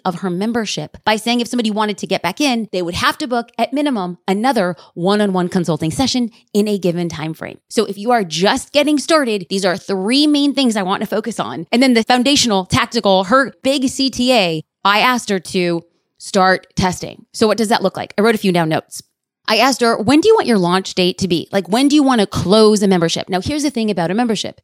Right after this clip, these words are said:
If you have an open enrollment period, you're going to want to give prospective members a bonus,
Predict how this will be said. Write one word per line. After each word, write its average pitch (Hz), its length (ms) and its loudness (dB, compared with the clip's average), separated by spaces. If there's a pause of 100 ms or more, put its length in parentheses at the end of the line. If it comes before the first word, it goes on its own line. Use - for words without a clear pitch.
(120)
If 220 100 0
you 240 100 0
have 262 160 4
an 254 140 2 (100)
open 277 300 4
enrollment 226 560 2
period, 170 560 2
you're 233 120 0
going 254 260 0
to 330 100 -6
want 294 200 -4
to 254 100 2
give 196 320 0
prospective 208 640 -2 (100)
members 190 720 2 (120)
a 190 100 4
bonus, 240 720 2